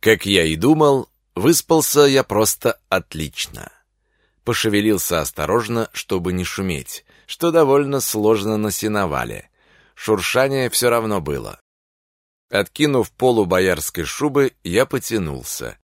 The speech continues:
чуть ли не с удовольствием поскуливая. Тело немного затекло, требовало движения,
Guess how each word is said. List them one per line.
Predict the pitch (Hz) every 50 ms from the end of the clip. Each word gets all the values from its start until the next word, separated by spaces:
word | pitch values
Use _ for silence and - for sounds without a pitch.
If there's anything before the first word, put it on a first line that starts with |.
| _ _
чуть | - - 107 85 -
ли | 101 95
не | 90 90 87
с | - -
удовольствием | 87 78 82 85 98 127 135 110 - - 110 113 110 107 104 98
поскуливая. | - - 90 85 - - - - 87 87 76 71 67 64 62 58 55 50 50 - _ _ _ _ _ _ _ _ _ _ _ _ _ _ _ _ _ -
Тело | - 135 151 165 160 156 147
немного | 147 143 135 131 131 123 110 104 110
затекло, | 90 92 95 - - 87 - - 107 143 160 147 135 - _ _ _ _ _
требовало | - - 120 156 160 156 151 139 143 143 143 143
движения, | 123 117 113 117 95 73 69 78 71 65 65 65 64 60 53 - _